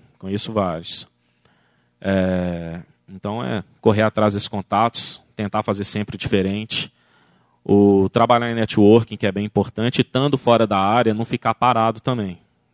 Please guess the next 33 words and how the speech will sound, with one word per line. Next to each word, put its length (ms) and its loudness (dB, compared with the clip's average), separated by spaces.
Porque 320 -2
você 180 0
ficando 280 -4
parado 360 2
fora 220 0
da 100 0
área, 320 4
vendo 280 -2
o 40 -4
tempo 200 -6
passar, 600 -2
você 160 -4
cai 200 2
no 40 2
esquecimento. 720 -2
Então, 720 -6
É, 180 -4
tente 280 -2
fazer 200 2
conteúdo 420 6
próprio 400 4
por 140 0
você 260 0
mesmo. 640 0
É, 520 -4
tenta 260 -2
publicar 360 0
em 40 0
algum 200 0
site 380 -2
como 140 -6
freelancer. 760 -2
Aí 360 -4